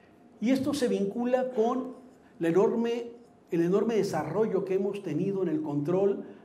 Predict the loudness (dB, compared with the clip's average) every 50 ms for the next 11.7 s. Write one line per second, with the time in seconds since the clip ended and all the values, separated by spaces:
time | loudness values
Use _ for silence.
0 | -10 -4 0 4 4 4 4 2 2 0 2 2 2 2 4 4 2 2 0 0
1 | -2 -4 -4 -4 -6 -6 -4 -2 -2 -2 0 -2 -2 -2 -4 -4 -8 -8 -8 -6
2 | -6 -6 -6 -6 -8 -8 -8 -10 -12 -14 -18 -20 -20 -20 -20 _ _ _ -20 -20
3 | _ -20 -20 _ -20 -20 -20 -20 -20 -20 -20 -20 -20 _ _ _ _ _ _ -20
4 | -20 -20 -20 -20 -20 -20 -20 -20 -10 -4 0 2 2 2 2 4 4 4 4 4
5 | 2 0 -2 -4 -6 -8 -8 -6 -6 -6 -6 -4 -2 0 0 0 0 -2 -2 0
6 | 2 2 2 2 0 0 0 0 -2 -4 -8 -14 -18 -16 -6 -2 -2 0 0 2
7 | 0 0 0 -2 -4 -4 0 0 0 0 0 0 0 0 2 2 0 0 -4 -8
8 | -10 -8 -2 6 8 10 10 10 10 8 6 4 4 2 2 4 6 8 8 8
9 | 8 8 8 8 8 6 6 4 2 0 -2 -4 -6 -6 -6 -4 -4 -4 -4 -6
10 | -12 -16 -20 -20 -20 -20 -20 -20 -20 -18 -12 -10 -8 -8 -6 -8 -8 -8 -6 -8
11 | -6 -4 -6 -6 -6 -8 -8 -6 -4 -4 -2 -2 -4 -6